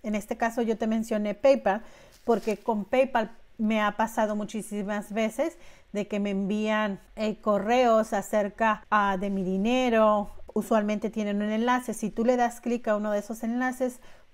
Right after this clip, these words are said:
pueden enviarte un enlace malicioso, un archivo con malware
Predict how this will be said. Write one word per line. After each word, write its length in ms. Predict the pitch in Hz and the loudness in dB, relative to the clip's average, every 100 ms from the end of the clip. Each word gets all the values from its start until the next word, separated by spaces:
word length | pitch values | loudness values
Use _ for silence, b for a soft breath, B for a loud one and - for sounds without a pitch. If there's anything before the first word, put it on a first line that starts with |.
| - | 2
pueden 540 | 269 269 262 254 233 - - | 6 6 4 2 -2 -6 -10
enviarte 400 | 220 208 233 226 | -4 4 4 4
un 100 | 233 | 0
enlace 400 | 226 220 214 214 | 2 0 0 -2
malicioso, 800 | 208 202 208 - 302 302 - 254 | -4 -4 -4 -4 0 0 0 -4
un 220 | 226 208 214 | -2 -4 -4
archivo 680 | 196 - 277 262 233 220 | -6 -6 -4 -2 0 -2
con 220 | 220 196 208 | -2 -4 -2
malware 560 | 247 277 247 240 247 | 0 0 0 0 -2